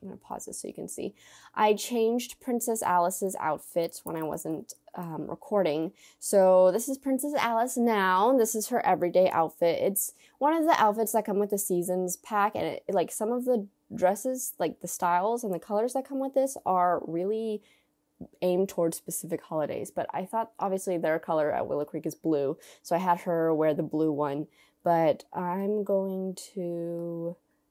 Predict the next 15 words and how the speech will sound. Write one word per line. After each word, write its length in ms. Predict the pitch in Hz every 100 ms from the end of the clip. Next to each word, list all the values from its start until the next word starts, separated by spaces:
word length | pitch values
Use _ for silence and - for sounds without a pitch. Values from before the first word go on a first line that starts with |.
| _
okay, 180 | 185 -
we're 160 | - 185
gonna 220 | 208 220
try, 220 | - 208
well, 240 | - 175 - -
I'm 140 | 180
just 140 | 214
gonna 100 | 226
s-, 140 | 220 -
do 180 | - 180
a 60 | -
friendly 440 | - 180 190 220
interaction 600 | 233 - 240 240 - 285
first. 880 | - - - 175 160 208 - - - _ _ _ _ -
Um, 640 | 185 180 180 180 180 190